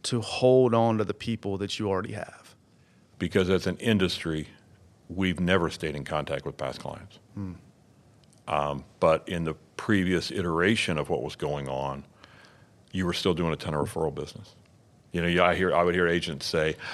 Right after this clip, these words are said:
Speaker 2: "Oh, yeah, I just never know. The beginning of the year, I never know how much I'm gonna do." And people just keep calling. That's over.
Speaker 1: Mm-hmm.
Speaker 2: I'm telling you, that's over. I had a, I had a,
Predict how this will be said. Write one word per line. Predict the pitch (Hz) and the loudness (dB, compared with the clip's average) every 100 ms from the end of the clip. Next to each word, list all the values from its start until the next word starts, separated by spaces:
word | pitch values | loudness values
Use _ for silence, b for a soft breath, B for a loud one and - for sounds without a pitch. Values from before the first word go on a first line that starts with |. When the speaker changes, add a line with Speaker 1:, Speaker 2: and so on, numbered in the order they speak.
| B - | B 2
Speaker 2:
"Oh, | 135 151 156 | 6 6 6
yeah, | 143 | 4
I | 131 | 4
just | 131 120 | 2 4
never | 123 123 143 | 4 4 4
know. | 135 131 123 | 4 4 2
The | 110 | 4
beginning | 113 117 120 127 | 4 4 4 4
of | 127 | 4
the | |
year, | 123 123 123 - | 4 4 4 4
I | 104 | 4
never | 110 113 | 6 4
know | 123 117 | 4 4
how | 120 | 2
much | 120 123 | 0 0
I'm | |
gonna | 123 123 | -2 2
do." | 143 | 4
And | 95 | 2
people | 101 98 110 | 0 -2 -2
just | 117 - | -2 -2
keep | 139 139 | -4 0
calling. | 147 151 147 135 123 123 _ _ _ _ _ B B B B B _ _ _ _ _ _ | 0 2 2 0 -2 -8 _ _ _ _ _ B B B B B _ _ _ _ _ _
That's | 82 73 - | -6 -6 -6
over. | 69 - - - - - | -8 -8 -16 -18 -18 -6
Speaker 1:
Mm-hmm. | 107 92 92 | -6 -2 -2
Speaker 2:
I'm | 80 | -2
telling | - 87 87 87 | 0 2 2 0
you, | 87 87 - _ | -2 -4 -10 _
that's | - 73 - | 0 0 0
over. | 69 67 - - _ _ _ _ | -4 -4 -10 -18 _ _ _ _
I | - 98 | 0 4
had | 110 | 4
a, | 87 90 | 4 2
I | 101 | 4
had | 101 82 | 4 4
a, | 78 | 0